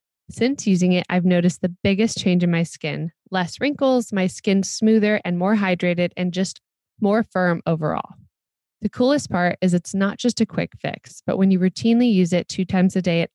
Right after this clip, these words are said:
actually brings long-term change deep into your skin. The ingredients are amazing. They're clean, vegan, and thoughtfully selected, and it's such a simple routine, which we, of course, need to be consistent with any regimen. O S one is designed to be an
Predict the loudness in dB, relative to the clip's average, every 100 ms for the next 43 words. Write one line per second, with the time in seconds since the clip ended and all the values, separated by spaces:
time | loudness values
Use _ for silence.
0 | -8 -8 -6 -2 0 0 -2 -2 -2 -2
1 | -2 -2 -4 -4 -6 -4 -4 -6 -8 -4
2 | -4 -2 -4 -4 -6 -8 -8 -10 -10 -12
3 | _ _ _ _ _ _ _ _ -8 -6
4 | -4 -2 0 -2 0 2 4 2 0 -6
5 | -10 -10 -8 -8 -8 _ -6 0 4 4
6 | 2 -4 -6 -2 2 2 2 2 -2 0
7 | -2 -2 2 2 2 -2 -2 -4 -6 -8
8 | -8 -2 0 0 -6 -8 -2 -2 -2 -4
9 | -4 -4 -2 -2 -4 -8 -8 -10 _ _
10 | _ _ -2 -2 -6 0 2 2 0 0
11 | 0 0 -2 -2 -4 -6 0 0 0 -6
12 | -4 -4 -4 -4 -2 -2 -2 -6 -10 -6
13 | -6 -6 _ _ -20 -20 _ _ 0 2
14 | 2 0 0 0 2 0 0 0 0 0
15 | -2 -2 -2 -4